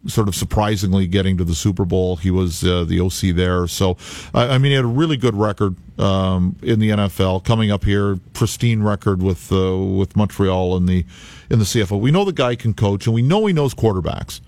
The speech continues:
Um, you know, whether it be Bernie Kosar, either in college with Miami or at the pro level, uh, had great deal of success there. But Trestman, um, was asked about young quarterbacks, a la, you know, uh,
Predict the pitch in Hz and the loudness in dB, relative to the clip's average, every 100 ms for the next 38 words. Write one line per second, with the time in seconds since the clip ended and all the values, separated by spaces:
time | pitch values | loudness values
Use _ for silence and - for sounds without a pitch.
0 | - - - - - 98 98 98 95 90 | -20 -20 -20 -18 -4 0 0 0 0 2
1 | 85 73 - - - - _ _ _ _ | 2 0 -6 -18 -20 -20 _ _ _ _
2 | _ 135 127 120 120 107 92 127 127 120 | _ 2 2 0 0 -2 0 0 0 0
3 | 120 113 117 110 107 104 95 - - _ | 0 0 0 0 0 -2 -6 -18 -20 _
4 | - _ - 135 123 117 104 - 131 127 | -20 _ -8 -2 0 0 0 0 0 2
5 | 123 117 110 - 110 107 107 107 101 95 | 0 -2 -2 0 0 2 0 2 2 0
6 | 85 - - 127 123 120 120 117 - - | -4 -4 -2 0 0 0 0 -2 -6 -20
7 | - - - 98 104 117 101 104 131 131 | -20 -8 -2 0 0 0 0 0 0 0
8 | 107 85 80 90 - 90 80 - 78 90 | -2 -2 -4 -8 -4 -4 -2 -2 -2 -4
9 | - - - - - 131 - 208 - 196 | -8 -20 -20 -20 -2 -2 0 0 0 0
10 | 165 - 123 113 110 101 127 139 156 156 | 0 -2 0 0 -2 0 0 0 -2 0
11 | 131 127 123 120 151 151 - 110 90 80 | 2 2 2 2 2 -2 -2 -2 -2 -4
12 | 76 - 208 214 175 131 - 127 127 - | -4 -4 -2 -2 -4 -6 -10 -10 -12 -14
13 | - - - - - 135 139 135 123 120 | -16 -16 -18 -20 -8 -2 0 2 -2 -6
14 | - - - - 110 110 110 110 107 107 | -14 -20 -12 -6 -4 -2 -4 -4 -4 -4